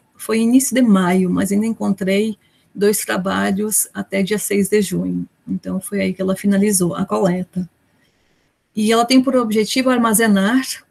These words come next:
ordenar e possibilitar o acesso às teses e dissertações produzidas sobre um dos escritores contemporâneos brasileiros mais lidos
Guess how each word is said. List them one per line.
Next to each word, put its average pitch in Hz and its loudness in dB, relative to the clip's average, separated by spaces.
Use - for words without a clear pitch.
ordenar 202 0
e 220 -8
possibilitar 226 -4
o 240 -6
acesso 233 -4
às 196 -2
teses 202 -2
e 190 -2
dissertações 190 -4
produzidas 196 -2
sobre 202 -2
um 247 -2
dos 226 -4
escritores 214 -2
contemporâneos 196 2
brasileiros 196 0
mais 240 0
lidos 233 2